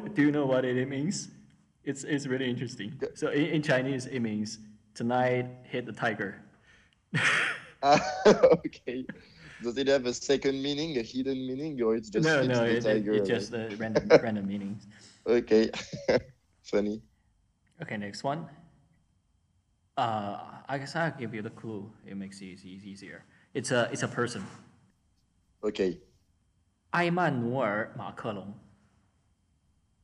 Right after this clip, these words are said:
Speaker 2: Okay, the last name is Kelong, but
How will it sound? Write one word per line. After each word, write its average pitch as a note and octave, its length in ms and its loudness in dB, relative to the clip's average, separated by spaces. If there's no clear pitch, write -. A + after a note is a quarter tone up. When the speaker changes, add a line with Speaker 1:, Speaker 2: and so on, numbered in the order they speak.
Speaker 2:
Okay, G2+ 240 -2
the G2+ 140 2
last A#2 260 8
name B2+ 240 6
is G2 140 6
Kelong, C#3 420 10
but - 300 8